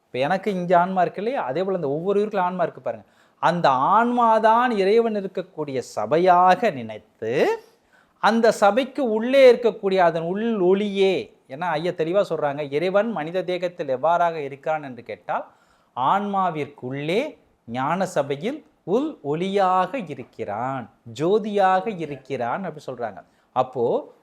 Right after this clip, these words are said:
ஒரு பூச்சி இருக்கு, அந்த பூச்சியும் மேல இரக்கம் வச்சு, பூச்சியும் நானும் ஒண்ணுன்னு நினைச்சு, அந்த பூச்சிக்குள்ள இருக்கக்கூடிய ஆன்மாவுல சபை இருக்குன்னு நான் நினைச்சு, அந்த சபைக்குள்ள இறைவன் இருப்பதாக அதன் உள்ளொளியே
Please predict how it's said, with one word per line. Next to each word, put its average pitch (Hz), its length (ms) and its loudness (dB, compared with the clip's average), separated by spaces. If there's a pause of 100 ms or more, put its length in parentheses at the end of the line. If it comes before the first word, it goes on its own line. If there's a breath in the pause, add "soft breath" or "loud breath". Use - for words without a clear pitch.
ஒரு 151 240 -4
பூச்சி 240 360 -6
இருக்கு, 117 540 -8 (380)
அந்த 131 280 -2
பூச்சியும் 233 800 -4
மேல 165 260 0
இரக்கம் 127 460 -2
வச்சு, 131 560 -10 (460)
பூச்சியும் 247 580 -4
நானும் 156 640 -2
ஒண்ணுன்னு 156 360 -6
நினைச்சு, 127 640 -6 (220 soft breath)
அந்த 151 360 -2
பூச்சிக்குள்ள 233 600 -4
இருக்கக்கூடிய 160 520 -6
ஆன்மாவுல 151 640 -2
சபை 151 420 -2
இருக்குன்னு 156 440 -6
நான் 117 260 -10
நினைச்சு, 123 640 -6 (180 soft breath)
அந்த 156 420 0
சபைக்குள்ள 233 640 0
இறைவன் 208 680 4
இருப்பதாக 170 640 4
அதன் 131 220 0
உள்ளொளியே 196 720 2